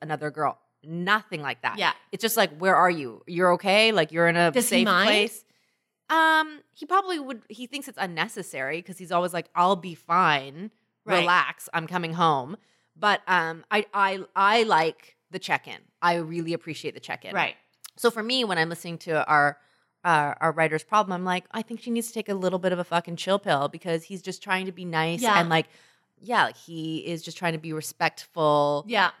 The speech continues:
Speaker 1: and, um, caring and, um,"
Speaker 2: But the undercurrent here is that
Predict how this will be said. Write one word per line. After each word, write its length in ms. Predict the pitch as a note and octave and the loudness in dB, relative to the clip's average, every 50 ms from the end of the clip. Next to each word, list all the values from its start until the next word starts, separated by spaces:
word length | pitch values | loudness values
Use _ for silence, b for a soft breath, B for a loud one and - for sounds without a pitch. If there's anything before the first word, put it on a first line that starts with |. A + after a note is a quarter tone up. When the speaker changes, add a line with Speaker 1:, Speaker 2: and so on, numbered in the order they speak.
| _ _ _ - | _ _ _ -10
Speaker 1:
and, 640 | - F3+ D#3+ D3+ D3+ D3 D3 C#3+ C#3 C#3 C3+ C3 - - | -6 -4 -4 -2 -2 -4 -4 -6 -6 -8 -12 -14 -12 -6
um, 240 | C#3 D3 D3+ C#3 C3 D3 | -4 -2 -2 -2 -4 -8
caring 960 | - - D#3+ F3+ E3+ E3 E3 D#3+ D#3 D#3+ D3+ D3+ D3+ D3 D3 D3 D3+ C3+ - - | -14 -6 0 2 4 4 6 4 4 4 2 2 0 0 -2 -4 -6 -6 -8 -6
and, 500 | - D3+ C#3+ C3+ C3+ C3 C3 C3+ - - - | -4 -4 -2 -2 -4 -4 -6 -8 -8 -8 -8
um," 460 | - D3+ B2+ G2 - - - - F3 - _ | -8 -6 -6 -8 -10 -10 -12 -14 -16 -14 _
Speaker 2:
But 120 | - A#3+ - | -10 -10 -8
the 120 | C4 C#4 | -6 -2
undercurrent 580 | C4 B3 C4 C4 D4+ D4 - B3+ A#3+ A3 F#3+ F3+ | 0 2 4 4 2 0 0 0 0 0 0 0
here 320 | F#3 G3 F#3 E3 D#3 D3+ - | -2 -2 -2 -2 -4 -6 -10
is 140 | - F3+ D#3+ | -12 -6 -2
that 200 | F3+ E3+ E3+ | 0 0 0